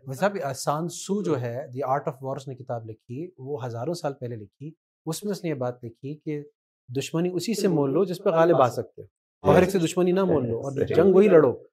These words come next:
Speaker 2: جی، جی۔
Speaker 1: آ، نبی کریم صلی اللہ علیہ وسلم نے اپنی زندگی سے ثابت کر کے دکھایا کہ وہ اب، اب تو یہ کتابیں آ رہی ہیں کہ نبی کریم صلی اللہ علیہ وسلم as a military general،
Speaker 2: جی۔
Speaker 1: as، as a، آ، آ، آ، as a social cha-، جو چینج لانے والا ہے،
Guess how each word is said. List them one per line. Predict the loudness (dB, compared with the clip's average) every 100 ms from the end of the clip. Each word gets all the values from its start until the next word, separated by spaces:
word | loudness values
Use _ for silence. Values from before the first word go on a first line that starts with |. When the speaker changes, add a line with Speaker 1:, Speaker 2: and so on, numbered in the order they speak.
| _ -6
Speaker 2:
جی، | 0
جی۔ | 2
Speaker 1:
آ، | 2
نبی | 0
کریم | 2
صلی | 4
اللہ | 2
علیہ |
وسلم | 0 -2 -4
نے |
اپنی | -6 -6
زندگی | -4 -6 -6
سے | -6
ثابت | -4 -4 -4 -8
کر | -10
کے | -12 -14
دکھایا | -10 -10
کہ | -8 -10
وہ | -8 -6 -6 -8
اب، | -8
اب | -10 -8
تو | -10
یہ | -10
کتابیں | -4 -2 0
آ | -2 -2
رہی | -4
ہیں | -10
کہ | -12
نبی | -8 -8
کریم | -6 -8
صلی | -8
اللہ | -10
علیہ | -10 -10 -8
وسلم | -8
as | -6
a | -6
military | -6 -6 -4
general، | -6 -8 -14 _ _ _ _
Speaker 2:
جی۔ | -20 -20 _ -4 0
Speaker 1:
as، | 0 0 -4
as | 0
a، | 0 0
آ، | 0 -2
آ، | -2 -6 -6
آ، | -12 -14 -10 -6
as | -2
a | 0 0 -4 -14 -12 -4 0
social | 2 4 4 4
cha-، | 0 -4 -6 -6 _ -10
جو | -10
چینج | -2 0 2
لانے | 2 2
والا | 0 0 0 -2
ہے، | -6 -10